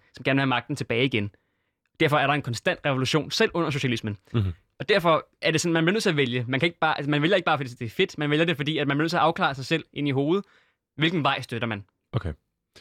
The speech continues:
Speaker 2: Så for dig er det ikke ligesom at gå ud og sige, øh, det kunne være metal, det kunne også være E D M, og så sige, "Jeg er, øh, progressive, øh, Italo House."
Speaker 1: <laughs>
Speaker 2: Øh, altså, det
Speaker 1: Jeg er arabisk socialist,
Speaker 2: Ja,
Speaker 1: øh,
Speaker 2: præcis.
Speaker 1: fordi at, øh, arabisk lyder fedt, og de har en,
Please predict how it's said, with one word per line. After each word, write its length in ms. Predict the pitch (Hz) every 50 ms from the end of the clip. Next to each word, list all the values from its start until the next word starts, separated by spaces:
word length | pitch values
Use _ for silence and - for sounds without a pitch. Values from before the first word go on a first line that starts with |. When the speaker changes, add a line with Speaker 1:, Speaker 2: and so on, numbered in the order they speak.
| - - _ _
Speaker 2:
Så 120 | - - 101
for 80 | 92
dig 60 | 107 107
er 60 | 110
det 80 | 120
ikke 120 | 120 113 107
ligesom 180 | 104 95 110
at 60 | 101 92
gå 60 | 104
ud 60 | 101
og 80 | 95 -
sige, 360 | - 98 98 95 92 92 -
øh, 240 | - 90 87 87 82
det 100 | - 90
kunne 100 | - 92
være 80 | 92 90
metal, 260 | 92 87 - 101 101
det 80 | 104
kunne 100 | 92 98
også 100 | 95 92
være 140 | 95 90 87
E 40 | 87
D 180 | 85 87 85 85
M, 40 |
og 80 | 90 85
så 100 | 90 87
sige, 380 | - - 85 85 85 85 90 87
"Jeg 100 | 87 80
er, 280 | 82 82 80 78 78 76 - _ _ _ _ _ _ _ _ _ _ -
øh, 480 | 90 85 82 78 76 71 73 73 71 - 87 -
progressive, 520 | - 98 - - 95 90 90 87 - 92 - - - -
øh, 220 | 87 82 80 -
Italo 480 | - 90 - - - 90 85 85 90 90
House." 640 | 82 78 78 80 76 76 80 78 - - - - -
Speaker 1:
<laughs> 140 | - - -
Speaker 2:
Øh, 260 | 175 165 98 - -
altså, 180 | 131 117 202 139
det 160 | 131 147 123
Speaker 1:
Jeg 100 | 165 175 147 -
er 60 | 151
arabisk 500 | 139 143 143 139 143 143 156 160 165 175
socialist, 540 | - - 156 139 143 143 - - - - - -
Speaker 2:
Ja, 140 | 139 139 131
Speaker 1:
øh, 80 | 127
Speaker 2:
præcis. 140 | 123 113 117
Speaker 1:
fordi 140 | 120 117 147
at, 100 | 135 127
øh, 120 | 131 131
arabisk 320 | 127 131 143 139 139 - -
lyder 120 | 139 135
fedt, 320 | 120 - 135 127 - -
og 180 | - - 127 113
de 60 | 127
har 100 | 123 127
en, 140 | 127 123 107